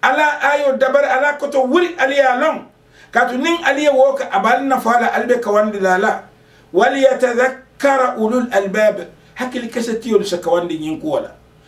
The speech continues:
Hakili kese tiyolu isa kawandi nyin ko wala. Woto Alqur'ano natare ka ke Adama dingol mume be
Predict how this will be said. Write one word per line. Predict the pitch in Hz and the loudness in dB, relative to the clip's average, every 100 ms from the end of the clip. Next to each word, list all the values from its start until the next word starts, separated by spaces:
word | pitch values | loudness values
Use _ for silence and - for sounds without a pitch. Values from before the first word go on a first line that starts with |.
| - - | -20 -8
Hakili | 202 - 254 247 | -4 -4 -4 -4
kese | 262 247 247 233 | -2 0 0 -2
tiyolu | - 247 196 196 196 | -2 2 2 2 -4
isa | 196 185 | -4 -4
kawandi | - 170 185 196 170 | -2 0 0 0 -4
nyin | 156 156 | -4 -6
ko | 156 | -4
wala. | 135 104 - - - _ | -6 -6 -12 -20 -20 _
Woto | 202 220 247 | -2 0 0
Alqur'ano | 233 226 233 233 - 240 277 320 294 254 | -2 -2 -2 -2 0 0 0 0 0 0
natare | 226 247 285 277 247 233 | 0 2 2 0 -2 -2
ka | 226 | -4
ke | - 247 | -6 -2
Adama | 254 277 294 302 294 | 0 0 0 0 -2
dingol | 254 262 330 320 302 | -4 -8 -2 0 0
mume | 254 240 240 | -2 -2 0
be | 214 214 208 | 2 2 2